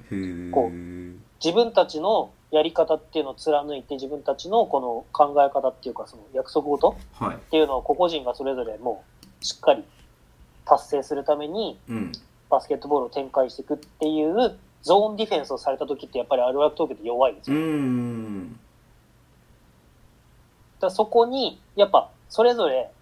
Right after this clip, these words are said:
Speaker 2: チームの約束事をやっていく中で、できたギャップを攻めていきたいんですけど、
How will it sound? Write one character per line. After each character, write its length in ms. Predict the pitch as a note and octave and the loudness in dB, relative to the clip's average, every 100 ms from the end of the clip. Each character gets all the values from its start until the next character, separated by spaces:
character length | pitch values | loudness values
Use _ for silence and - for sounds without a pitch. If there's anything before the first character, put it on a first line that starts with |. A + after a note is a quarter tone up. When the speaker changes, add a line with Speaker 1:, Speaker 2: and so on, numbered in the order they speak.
| _ _ _ - | _ _ _ -6
Speaker 2:
チ 80 | |
ー 100 | A3 | -4
ム 80 | G3 | -4
の 80 | D#3+ | -2
約 220 | D3 D3 | -4 -4
束 180 | - D#3 | -4 -2
事 220 | D#3 D3+ | 0 0
を 80 | C3+ | 2
や 100 | C3+ | 2
っ 80 | C#3 | 0
て 120 | - | -6
い 40 | |
く 100 | E3 | -4
中 280 | F3+ F3 D3 | -2 0 0
で、 140 | F#3 D#3 | 0 0
で 160 | G3+ | -2
き 80 | G3 | 0
た 160 | - D3+ | 2 2
ギ 40 | |
ャ 120 | - | 2
ッ 40 | D3 - | 0 0
プ 60 | F#3 | 0
を 100 | F3+ | 2
攻 160 | F#3+ | 2
め 140 | D#3+ C3+ | -2 -4
て 120 | - | -10
い 20 | |
き 100 | - | -18
た 120 | - B2+ | -6 -6
い 40 | |
ん 260 | - _ B2 | -6 _ -12
で 60 | |
す 60 | - | 0
け 120 | |
ど、 60 | E3+ | 2